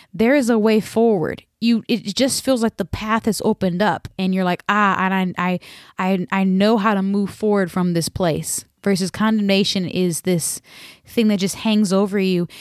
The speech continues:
And so with that, I wanna read this, um, the scripture verse here. This is Romans five, verse sixteen. It says,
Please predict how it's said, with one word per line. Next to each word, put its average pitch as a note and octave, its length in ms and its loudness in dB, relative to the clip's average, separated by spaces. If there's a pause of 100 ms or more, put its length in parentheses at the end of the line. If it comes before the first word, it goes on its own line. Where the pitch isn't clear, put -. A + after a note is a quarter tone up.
(160)
And F#3+ 140 0
so G3+ 180 2
with A3 300 0
that, G3+ 180 0
I G3+ 140 0
wanna A3 280 2
read G3 580 0 (760)
this, G3+ 500 0
um, E3 480 -4 (1120)
the G#3+ 100 -4
scripture A3 600 -2
verse F#3 300 -2
here. F3+ 340 -2
This G3+ 140 -2
is F#3+ 140 -2
Romans G3+ 440 2
five, F#3+ 640 0 (340)
verse G3 300 0
sixteen. G#3 880 -2 (340)
It G3+ 120 0
says, G3 440 0